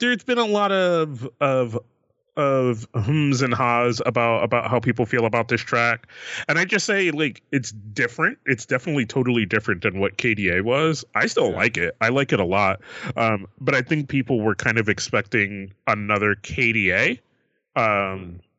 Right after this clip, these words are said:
Speaker 1: and I'm just like, nah, they
Speaker 2: Yeah.
Speaker 1: kind of, I,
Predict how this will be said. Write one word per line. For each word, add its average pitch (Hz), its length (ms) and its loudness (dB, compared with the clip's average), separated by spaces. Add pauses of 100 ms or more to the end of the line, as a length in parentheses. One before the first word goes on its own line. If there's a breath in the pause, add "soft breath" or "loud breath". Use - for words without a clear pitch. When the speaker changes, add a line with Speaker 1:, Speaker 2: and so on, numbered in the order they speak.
(580)
Speaker 1:
and 117 120 0
I'm 113 100 -2
just 110 240 -2
like, 98 320 2 (320)
nah, 151 320 2
they 143 120 0
Speaker 2:
Yeah. - 40 -4
Speaker 1:
kind 196 180 -2
of, 208 120 -2 (920 loud breath)
I, 151 160 0